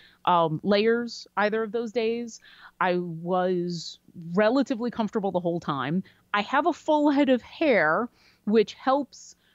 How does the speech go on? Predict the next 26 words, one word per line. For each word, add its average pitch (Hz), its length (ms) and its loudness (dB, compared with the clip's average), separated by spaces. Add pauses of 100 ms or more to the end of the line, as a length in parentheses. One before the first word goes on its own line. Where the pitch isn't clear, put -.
when 233 500 2
you're 254 160 0
trying 247 640 2
to, 226 360 -2
when 220 180 6
you're 214 100 4
sitting 262 280 0
under 233 280 4
hot - 240 -2
lights. 269 500 0 (520)
I 233 140 2
don't 320 120 2
have 330 100 -4
to 320 80 0
worry 302 180 0
about 285 160 0
the 302 80 -6
top 269 280 0
of 277 120 0
my 262 160 2
head 254 320 2
or 247 160 2
my 254 140 0
forehead 277 420 0
shiny, 139 400 -2 (220)
where 202 260 4